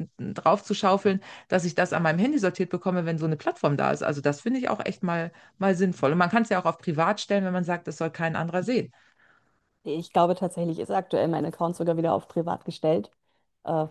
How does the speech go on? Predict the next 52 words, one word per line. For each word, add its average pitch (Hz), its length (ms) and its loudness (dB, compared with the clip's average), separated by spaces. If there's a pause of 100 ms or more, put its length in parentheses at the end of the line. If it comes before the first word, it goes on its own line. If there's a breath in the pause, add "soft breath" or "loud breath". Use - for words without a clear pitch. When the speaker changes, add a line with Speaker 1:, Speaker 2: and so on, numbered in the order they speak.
(120)
Speaker 2:
jetzt 165 220 0
nicht, 202 240 2
damit 175 220 2
das 175 100 -2
kein 180 180 0
anderer 175 280 0
sieht, 180 240 -4
sondern 165 380 -2 (380 soft breath)
hauptsächlich, 170 480 -2
weil 170 120 2
es 165 60 -8
ja 170 60 -4
regelmäßig 165 500 -2
diese 156 240 -4
Fluten 196 360 -6
von 160 200 -4
Spam-Accounts - 680 -4
gibt. - 240 -8
Und 156 60 -4
dann - 160 -8
stelle - 300 -2
ich 165 100 -10
meinen 156 180 -4
Account 165 260 -8
auf - 200 -12
privat 151 280 -4
und 156 80 -4
das 147 160 -8
ist 165 60 -10
mal 160 100 -8
wieder 156 160 -8
Ruhe. 180 340 -2 (600 soft breath)
Ähm, 165 400 0
aber, 175 360 4 (320 loud breath)
äh, 170 240 -2
der 190 160 6
Grund, 202 220 4
weshalb 202 300 4
ich 202 100 -2
es 185 80 0
auf 175 160 -2
Instagram 262 560 4
gemacht 226 300 0
habe 214 180 0
und 185 160 -2
nicht 262 220 0
im 214 100 4
Handy, 233 500 2
ist, - 400 -2 (100)
äh, 170 300 2 (540)
eigentlich 226 540 2
der, 220 460 4